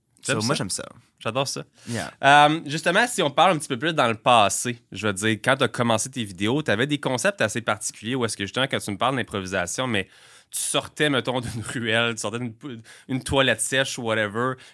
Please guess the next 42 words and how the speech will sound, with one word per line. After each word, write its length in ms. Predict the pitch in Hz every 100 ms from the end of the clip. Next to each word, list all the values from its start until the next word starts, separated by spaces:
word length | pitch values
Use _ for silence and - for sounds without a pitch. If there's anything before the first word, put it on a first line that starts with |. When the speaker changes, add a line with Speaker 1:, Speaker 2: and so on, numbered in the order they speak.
| -
Speaker 2:
les 260 | 107 107 123
yeux 100 | 123
rouges 280 | 123 147
sur 80 | 135
le 40 | 110
bord 100 | 113
de 40 | 110
la 40 |
caméra. 500 | 110 101 95 107 123
Speaker 1:
<laughs> 640 | 127 - 107 - 110 _ -
Speaker 2:
Faut 160 | -
que 60 | 180
je 40 |
te 60 | -
le 100 | 185
demande. 540 | 139 110 110 95 92 101
Speaker 1:
Oui. 240 | 113 90 _ _
Speaker 2:
T'es-tu 260 | 113 - - 120
high 260 | 143 131
des 140 | 92 87
fois 220 | - 90
sur 160 | 90
des 180 | 92 98 - _ _ _ _ _ _ -
Speaker 1:
I 60 | 185
mean, 140 | 208 165
honestly, 340 | 165 214 427
des 260 | 135 107 127
fois. 400 | - 101 69 95
Speaker 2:
OK. 120 | 135 120 107 -
Speaker 1:
Um, 380 | 143 143 127 107
you 120 | 127
know, 160 | 131 101
comme 120 | 127
je 40 | 120
suis 80 | 127
une 60 |
personne 400 | 123 139 151 151
qui, 120 | 135 117
comme, 580 | 117 101 98 95 82 - _ _ -
va 320 | 110 113 110
hit 320 | 110 117 113
that 200 | 107 101